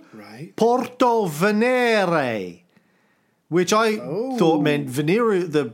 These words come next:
Speaker 2: the port of venereal
Speaker 1: Yeah.
Speaker 2: disease, but no, it
Speaker 1: Sounds
Speaker 2: means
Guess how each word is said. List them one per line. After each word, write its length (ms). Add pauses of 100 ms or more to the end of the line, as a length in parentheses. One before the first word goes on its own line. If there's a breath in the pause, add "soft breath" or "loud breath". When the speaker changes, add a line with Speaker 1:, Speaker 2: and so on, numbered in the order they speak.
Speaker 2:
the 100
port 320
of 80
venereal 500
Speaker 1:
Yeah. 60
Speaker 2:
disease, 420
but 120
no, 240
it 100
Speaker 1:
Sounds 100
Speaker 2:
means 560